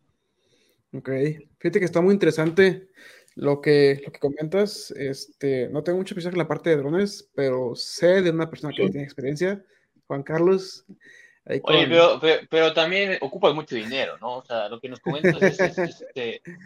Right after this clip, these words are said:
Speaker 3: muy bonito, pero, o sea, si alguien se quiere meter incluso un racer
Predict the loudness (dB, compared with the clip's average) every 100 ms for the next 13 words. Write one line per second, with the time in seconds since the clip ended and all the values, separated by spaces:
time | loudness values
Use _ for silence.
0 | _ -16 -4 -2 2 2 2 -2 -4 -4
1 | -4 -4 -2 -6 -10 -2 -2 -2 -2 -2
2 | -2 -4 -6 -6 -10 -6 -6 -4 -2 -2
3 | 0 -2 -4 -6